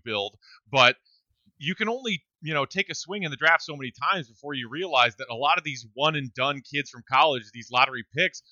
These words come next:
not all of them develop as quickly as you'd want them to. And when you have the opportunity to trade one or two of them away, trade away some draft capital to acquire a player who is ready to win now,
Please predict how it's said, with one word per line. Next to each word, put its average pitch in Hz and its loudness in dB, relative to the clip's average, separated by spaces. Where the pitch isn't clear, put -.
not 160 6
all 196 2
of 190 -12
them 196 -2
develop 160 -2
as 143 -16
quickly 143 -8
as 131 -4
you'd 131 -12
want 175 -4
them 110 -16
to. 110 -6
And 139 -6
when 147 -4
you 143 -6
have 208 4
the 180 0
opportunity 139 -4
to 127 -14
trade 151 -2
one 143 0
or 139 -8
two 147 -10
of 131 -6
them 139 0
away, 135 4
trade 143 0
away 143 0
some 135 -10
draft 135 2
capital 139 2
to 165 -4
acquire 165 4
a 131 -10
player 175 -6
who 135 -10
is 117 -12
ready 147 -2
to 139 -14
win 135 -4
now, 143 2